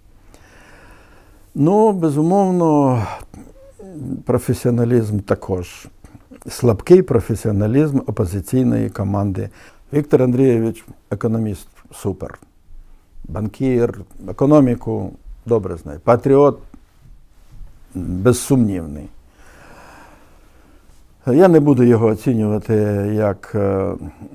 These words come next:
президента, це навіть непристойно, але те, що не вдалося, по-перше,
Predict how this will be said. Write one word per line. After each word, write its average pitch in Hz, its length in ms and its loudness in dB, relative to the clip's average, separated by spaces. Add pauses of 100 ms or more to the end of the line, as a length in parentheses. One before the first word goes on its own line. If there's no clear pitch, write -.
(220)
президента, 113 720 -2
це - 180 -10
навіть 92 540 -6
непристойно, 107 880 -4 (100)
але 107 480 0 (200)
те, 131 220 4
що - 320 -4
не 110 180 0
вдалося, 107 760 0 (1120)
по-перше, 101 560 -4